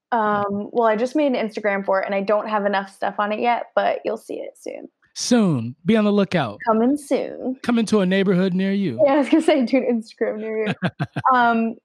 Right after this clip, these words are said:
Speaker 1: but anyway, so y-, you actually connected me with someone.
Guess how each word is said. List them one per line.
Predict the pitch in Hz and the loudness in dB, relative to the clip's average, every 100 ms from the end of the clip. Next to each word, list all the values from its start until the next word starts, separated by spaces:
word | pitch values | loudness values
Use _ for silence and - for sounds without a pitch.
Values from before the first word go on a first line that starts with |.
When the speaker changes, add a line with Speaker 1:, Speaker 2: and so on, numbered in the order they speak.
| - | -10
Speaker 1:
but | 220 254 - | 0 2 2
anyway, | 254 254 220 | 2 2 2
so | 214 247 226 220 220 - _ | 2 2 4 4 0 -4 _
y-, | 240 226 - - | -4 -4 -8 -10
you | 214 285 339 | -2 0 2
actually | 277 - 208 | 0 0 -6
connected | 202 202 196 208 | -4 -6 -6 -6
me | 196 | -6
with | 196 196 | -6 -6
someone. | 190 190 185 190 196 | -4 -2 -2 -4 -8